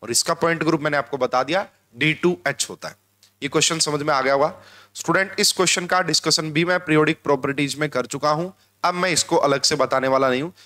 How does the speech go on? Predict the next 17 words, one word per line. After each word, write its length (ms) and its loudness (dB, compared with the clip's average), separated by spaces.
सीधा 440 0
इसका 260 0
आंसर। 380 -2
इंडियम 440 0
की 240 2
आयोनाइजेशन 760 2
एनर्जी 340 -4
एल्यूमिनियम 480 2
से 160 0
ज्यादा 260 2
नहीं 140 0
होती 220 0
है, 60 2
इसलिए 280 0
इसको 200 0
हटा 240 0
दीजिए, 340 -4